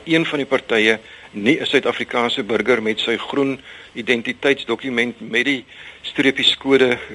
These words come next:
in het of dan nou die nuwe identiteitskaart het nie. As die persoon nie die volgende goed het nie, hy moet nommer een, letter of no lawful impediment. Dis 'n, 'n brief wat hy van sy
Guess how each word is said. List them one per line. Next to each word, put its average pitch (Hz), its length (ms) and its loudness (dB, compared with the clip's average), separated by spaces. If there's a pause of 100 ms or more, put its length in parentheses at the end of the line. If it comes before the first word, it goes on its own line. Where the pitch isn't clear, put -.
in 135 140 2
het 123 260 -2 (280)
of 120 140 -2
dan 123 120 2
nou 120 140 4
die 117 80 -4
nuwe 110 240 -2
identiteitskaart 117 1400 -2
het 101 260 -2
nie. 90 140 -6 (680)
As 123 120 0
die 139 100 -4
persoon 147 300 0
nie 143 80 -2
die 123 100 -8
volgende 135 380 -2
goed 117 200 -4
het 104 120 -4
nie, 104 80 2
hy 101 120 4
moet 120 160 -4
nommer 131 240 -2
een, 151 260 -4 (400)
letter 113 500 -2
of 113 300 -2
no 104 480 2
lawful 120 480 0
impediment. 117 720 0 (400)
Dis 117 200 0
'n, 147 200 4 (120)
'n 113 220 -6
brief - 340 -2
wat 131 180 0
hy 107 180 0 (140)
van 127 300 -6 (340)
sy 151 480 0